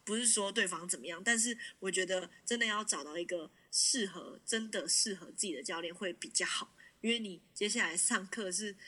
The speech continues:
跟他上一阵子，不是说一下子这样，对，所以一定要找到自己适合的教练才再买课，因为我那时候就是因为没有遇到适合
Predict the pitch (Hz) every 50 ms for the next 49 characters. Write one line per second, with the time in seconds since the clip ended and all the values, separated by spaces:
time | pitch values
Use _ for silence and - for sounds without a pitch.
0 | - - - - 185 202 202 208 - - 233 190 - 185 185 - - 220 185 156
1 | 156 - - 143 - - 175 185 190 202 185 - 180 170 - - - 165 160 -
2 | - - 170 131 - - - - - - - _ - 170 - - - _ _ _
3 | - - _ _ _ _ 196 170 - - - - - _ - - 208 170 151 185
4 | 175 180 175 175 - - 151 151 175 175 - 156 - - - - 190 185 - 190
5 | - - - - - - - - - - - _ _ _ _ _ - - - 170
6 | 147 147 170 185 - - - - _ _ - 247 202 175 160 156 - - - -
7 | - - 208 - - - - - - _ 233 254 269 247 214 233 226 208 202 202
8 | 196 202 208 190 196 196 185 185 190 190 180 175 165 151 - 170 170 - - 160
9 | - - - - - - 202 160 165 -